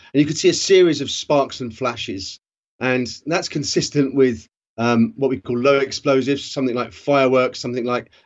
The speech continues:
ammunition that you would put in rifles and handguns, that sort of thing, cooking off. So it suggests to me that a fire had started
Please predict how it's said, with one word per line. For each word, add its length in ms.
ammunition 540
that 100
you 100
would 80
put 140
in 120
rifles 420
and 100
handguns, 520
that 140
sort 140
of 60
thing, 200
cooking 300
off. 320
So 180
it 120
suggests 400
to 60
me 180
that 120
a 60
fire 380
had 120
started 580